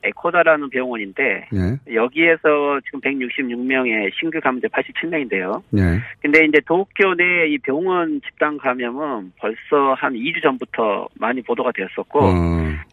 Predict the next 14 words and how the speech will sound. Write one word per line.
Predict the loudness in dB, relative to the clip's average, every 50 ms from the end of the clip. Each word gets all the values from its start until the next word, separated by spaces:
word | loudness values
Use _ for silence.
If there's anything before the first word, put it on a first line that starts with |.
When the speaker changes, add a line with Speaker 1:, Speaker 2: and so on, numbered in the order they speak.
| -10 -4
Speaker 1:
지난번에 | 4 6 6 6 6 6 6 6 6 6 4 4 4 2 0 -2
이 | -2 -2 -2 -2
다이토쿠라는 | 0 0 0 0 0 -2 -2 0 0 0 0 0 0 2
에이즈 | 2 2 2 2 0 0 0
병원이라는 | 2 0 0 0 -2 -2 0 0 0 -2 -2 -4 -8 -8 -4
것이 | -4 -4 -4 -4 -6 -8 -4
백육십 | -2 -2 -2 0 -2 -4 -2 -2 -2 0
명이 | 2 4 4 4 4 2 0 0 -2
감염됐는데, | 0 -2 -2 -2 -2 -4 -4 -4 -4 -6 -2 2 2 2 2 0 0 2
Speaker 2:
예. | 2 4 4 2 0 -2 -4 -6 -12 -4 _
Speaker 1:
여기도 | 4 4 4 4 2 -2 2 4 4 6 6 4 2 0 _ _ _ -16 -16
코로나 | -16 -4 0 2 2 4 4 2 2 2
중점 | 0 -4 -6 -4 2 2 2 2 4 2
병원이거든요, | 0 0 0 -2 -4 -6 -6 -8 -10 -12 -14 -14 -14 -14